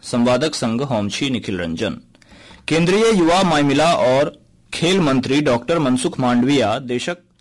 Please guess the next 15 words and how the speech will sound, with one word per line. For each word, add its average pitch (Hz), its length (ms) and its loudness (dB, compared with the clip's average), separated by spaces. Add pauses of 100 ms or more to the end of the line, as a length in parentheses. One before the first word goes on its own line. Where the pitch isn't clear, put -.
(100)
युवा 131 240 -2
सभ 131 200 -6
सँ 113 220 -10
विकसित 117 360 -10
भारतक 117 440 -8
निर्माण 117 380 -6
में 107 180 -8
योगदान 127 460 -6
करबाक 110 440 -8
और 117 300 -6 (320)
बाबा 135 260 0
साहेब 139 400 -6
भीमराव 135 500 -4
अम्बेडकरक 120 680 -6
समानता, 120 680 -6